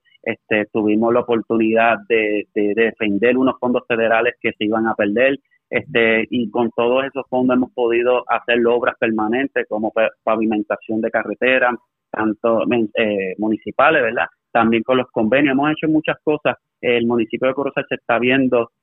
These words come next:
este, se está volviendo a renacer. Este, estamos empezando por la casa, como decimos nosotros acá en el campo, primero atendemos nuestra casa y después atendemos la del vecino.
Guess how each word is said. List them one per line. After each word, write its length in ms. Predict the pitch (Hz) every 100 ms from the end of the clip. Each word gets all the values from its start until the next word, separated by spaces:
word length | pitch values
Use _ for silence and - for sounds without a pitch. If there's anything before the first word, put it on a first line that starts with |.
| _ -
este, 380 | 117 - 113 -
se 80 |
está 220 | 120 127 131
volviendo 380 | 143 135 139
a 60 | 127
renacer. 440 | 123 110 - 104 95 _ _
Este, 380 | 117 110 - 110
estamos 320 | - 120 131
empezando 420 | 131 123 123 127 120
por 120 | 123
la 140 | 120
casa, 320 | 120 156 151
como 240 | 120 113 110
decimos 400 | 107 - 120 139
nosotros 340 | 127 131 131
acá 200 | 127 120
en 80 | 127
el 100 | 117 -
campo, 340 | 143 143 120
primero 340 | 117 110 110
atendemos 440 | 131 127 127 131 135
nuestra 260 | 131 -
casa 200 | 120 135 -
y 60 |
después 240 | 117 - 113
atendemos 320 | 113 117 123
la 80 | 120
del 140 | 113 110
vecino. 480 | 110 - 135 110